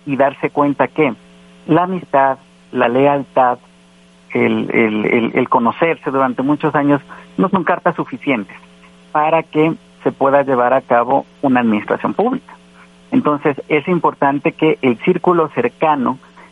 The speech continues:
sea también personas de resultados,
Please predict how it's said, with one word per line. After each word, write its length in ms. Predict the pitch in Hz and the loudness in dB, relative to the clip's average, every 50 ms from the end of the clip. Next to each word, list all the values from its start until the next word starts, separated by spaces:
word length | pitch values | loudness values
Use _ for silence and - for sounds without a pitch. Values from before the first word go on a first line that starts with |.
| _ - | _ -4
sea 180 | - 143 143 143 | 0 2 2 2
también 480 | - 156 147 135 120 131 135 139 143 - - - | 2 0 -2 0 0 0 0 0 -2 -4 -6 -4
personas 540 | - 131 123 - 143 135 135 143 151 151 - - - - | -4 -4 -2 -2 0 0 2 2 0 0 -2 -6 -14 -8
de 140 | - 131 135 | -4 -2 0
resultados, 560 | 123 131 123 - 117 107 - 104 85 - - | 0 0 -2 -2 -4 -2 0 -2 -2 -2 -4